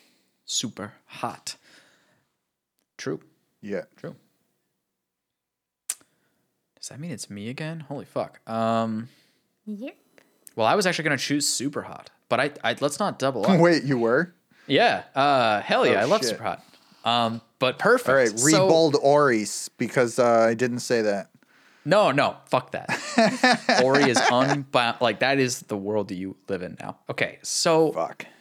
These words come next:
Speaker 1: I think this is an opportunity for us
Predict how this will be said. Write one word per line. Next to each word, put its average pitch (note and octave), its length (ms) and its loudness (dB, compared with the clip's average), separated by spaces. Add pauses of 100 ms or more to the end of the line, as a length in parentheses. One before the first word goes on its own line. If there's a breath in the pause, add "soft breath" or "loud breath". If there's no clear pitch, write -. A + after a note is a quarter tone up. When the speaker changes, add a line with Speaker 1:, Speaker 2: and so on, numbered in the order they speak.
(760 soft breath)
Speaker 1:
I D3+ 800 0 (1200)
think A4+ 200 2
this - 180 -2
is D3+ 160 -2
an C3 120 0
opportunity A2 800 0
for G#2+ 340 -4
us - 580 -2